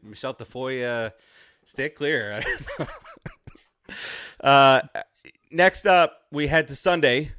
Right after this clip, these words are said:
uh, in the Sunday afternoon game, uh, is the Eagles taking on the Bucks. Uh, the Bucks are an eight and a half point favorite. Uh, I, I don't know what to do in this game. Last time I rooted for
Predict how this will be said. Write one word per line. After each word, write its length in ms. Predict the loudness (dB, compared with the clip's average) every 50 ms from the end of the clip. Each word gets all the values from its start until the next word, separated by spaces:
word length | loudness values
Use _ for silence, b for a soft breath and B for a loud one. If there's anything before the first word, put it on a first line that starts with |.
| -8 -6
uh, 360 | -2 -2 0 0 0 0 -2
in 320 | -2 -4 -6 -6 -6 -6 -8
the 60 | -8
Sunday 300 | -6 -6 -4 -2 0 0
afternoon 420 | -2 -2 -4 -6 -8 -8 -8 -8 -6
game, 440 | -6 -6 -6 -6 -8 -10 -14 -16 -16 -12
uh, 220 | -12 -10 -10 -10
is 80 | -10 -12
the 80 | -12 -12
Eagles 460 | -12 -10 -10 -10 -10 -10 -10 -8 -6
taking 260 | -6 -6 -6 -6 -12
on 160 | -14 -12 -14
the 60 | -12
Bucks. 440 | -4 -2 -2 -2 -2 -4 -10 -14 -14 -10
Uh, 280 | -10 -8 -8 -8 -8 -10
the 100 | -12 -12 _ 0
Bucks 360 | 0 0 0 0 -6 -12 -14 -10
are 160 | -10 -10 -10
an 100 | -10 -12 -10
eight 140 | -10 -8 -8
and 80 | -8 -8
a 40 | -4 -2
half 200 | -2 -4 -4 _
point 260 | -10 -12 -12 -12 -12
favorite. 460 | -6 -4 -4 -2 -2 -2 -4 -4 -6 b b b b b b b b b b b b _ _ _ _ _ -10
Uh, 320 | -8 -6 -6 -6 -6 -8 -10 _ _ _ _ _ _ -16
I, 80 | -14 -14 -10 -4
I 120 | -2 -2 0
don't 120 | 0 -2
know 80 | -2 -2
what 120 | -4 -4
to 80 | -4 -4
do 140 | -2 -2
in 60 | -2 -4
this 120 | -6 -6
game. 200 | -6 -6 -6 -4
Last 240 | -2 -2 -2 -2 -2
time 200 | -4 -4 -2 0
I 40 | -2
rooted 420 | -2 0 0 0 0 0 -2 -4
for 520 | -6 -8 -6 -2 -2 0 0 0 -2 -4